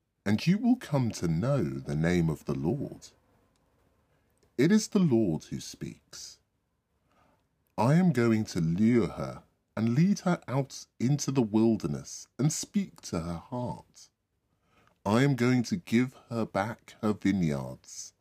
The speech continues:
and make the valley of Achor a gateway of hope.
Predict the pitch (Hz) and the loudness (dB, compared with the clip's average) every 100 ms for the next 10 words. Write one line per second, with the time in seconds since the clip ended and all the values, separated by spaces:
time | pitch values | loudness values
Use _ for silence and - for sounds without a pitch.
0 | _ - _ - 110 123 170 - 160 127 | _ -20 _ 0 2 4 2 -2 -4 -4
1 | 151 160 156 151 - 117 123 - - 87 | -4 0 0 -2 -4 -6 -4 -8 -4 -2
2 | 73 60 - - 87 76 _ - 104 120 | -2 -6 -12 -8 -6 -6 _ -4 -2 -2
3 | - - 64 65 69 - - 82 65 | -6 -8 -8 -8 -14 -18 -12 -12 -12